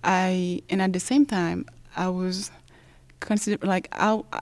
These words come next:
I was actually for people an active listener. I'll always be there for them, like, listening to them, to their story, and giving them advice, and really trying to, to help out. Um, and I just came up to,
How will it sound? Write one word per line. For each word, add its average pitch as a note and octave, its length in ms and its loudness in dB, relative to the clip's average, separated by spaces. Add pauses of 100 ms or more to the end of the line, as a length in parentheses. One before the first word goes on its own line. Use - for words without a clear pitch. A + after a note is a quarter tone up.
(540)
I G3 140 2
was A3+ 360 2
actually G3+ 520 -2
for G3 200 -8
people A3+ 600 -4
an F3+ 160 0
active G3+ 280 -2
listener. G#3+ 500 -2 (400)
I'll F#3+ 100 -2
always G3+ 340 2
be G3 120 0
there F#3 200 0
for A3 160 -4
them, G3+ 340 -2
like, F3 200 -4 (640)
listening G#3 320 2
to G#3 120 -4
them, F#3+ 240 0
to F#3 120 -6
their F3+ 120 0
story, F#3 500 -4
and E3+ 320 -2
giving F3+ 220 -2
them F3 140 -2
advice, F#3+ 560 -6
and F3+ 420 -4 (580)
really A3 300 4
trying A3 360 2
to, G#3 180 -8
to G#3 140 -6
help F#3+ 300 -4
out. A3+ 240 -2 (640)
Um, F#3 540 0 (100)
and F#3+ 140 -2
I F#3+ 80 0
just - 540 -6 (400)
came G#3 240 2
up G3+ 140 -4
to, - 180 -4